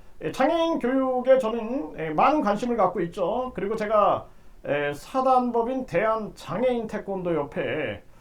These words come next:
에, 제가 회장을 역임을 했습니다. 그래서 장애인 올림픽에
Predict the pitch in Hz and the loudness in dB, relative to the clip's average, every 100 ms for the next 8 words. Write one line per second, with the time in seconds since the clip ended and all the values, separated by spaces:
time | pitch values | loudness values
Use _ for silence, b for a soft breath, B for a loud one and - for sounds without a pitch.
0 | b b - 139 139 139 139 160 - 302 | b b -6 -2 0 -2 0 0 2 4
1 | 285 262 233 208 208 170 156 156 139 - | 6 8 6 4 2 2 2 0 0 -2
2 | - 139 120 104 87 98 107 175 175 240 | -4 -6 -6 -6 -8 -10 -6 -4 -2 -2
3 | 196 240 247 240 220 185 208 202 196 185 | -2 0 0 -2 -2 -2 -2 -2 -6 -4
4 | 135 196 | -2 -2